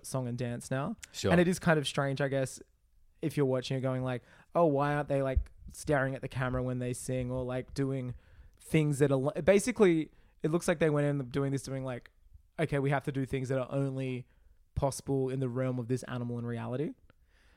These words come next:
Speaker 1: Now,
Speaker 2: But
Speaker 1: is that a
Speaker 2: s-
Speaker 1: good thing or a bad thing? I'm like, it's an interesting thing technologically and a weird kind of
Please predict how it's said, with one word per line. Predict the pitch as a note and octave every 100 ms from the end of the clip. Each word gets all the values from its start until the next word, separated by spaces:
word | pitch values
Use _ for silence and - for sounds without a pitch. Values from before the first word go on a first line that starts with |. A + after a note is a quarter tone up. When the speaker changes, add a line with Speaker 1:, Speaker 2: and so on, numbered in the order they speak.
| _
Speaker 1:
Now, | D3+ F3+ F3+
Speaker 2:
But | A2+
Speaker 1:
is | E3
that | G3
a |
Speaker 2:
s- | F#3
Speaker 1:
good | A#3
thing | C#4+ C4+
or |
a | G3
bad | D#3+ D#3+ E3
thing? | D3+ C3+
I'm | D3
like, | D#3 -
it's | D#3
an | D3
interesting | C3+ F#3 A3 - C#3+
thing | D3 C#3
technologically | - D3+ C#3+ B2+ C#3 E3 C3 B2+ -
and | C#3
a | C3+
weird | B2 C#3 C#3 B2 -
kind | C#3 C3
of | B2+ A2+